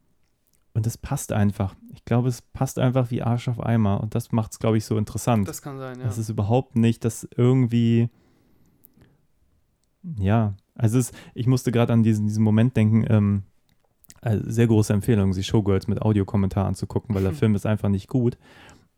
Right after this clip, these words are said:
Speaker 1: Und, ähm, dieser Mensch, der diesen Audiokommentar macht auf der D V D, ähm,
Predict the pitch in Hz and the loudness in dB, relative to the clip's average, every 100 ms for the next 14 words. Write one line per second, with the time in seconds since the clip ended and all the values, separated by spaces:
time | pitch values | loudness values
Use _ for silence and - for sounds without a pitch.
0 | - 110 104 98 - 110 101 98 95 101 | 0 4 4 2 0 2 2 2 0 -2
1 | - _ 104 98 104 120 117 101 104 101 | -6 _ 2 4 4 2 0 -2 -4 0
2 | 110 123 - 117 117 117 117 113 120 110 | 2 2 2 0 2 2 2 0 -4 -2
3 | 107 113 110 104 107 110 - - - _ | 0 0 0 2 2 0 -2 -20 -20 _
4 | _ 117 101 101 101 101 98 | _ 2 4 4 4 4 2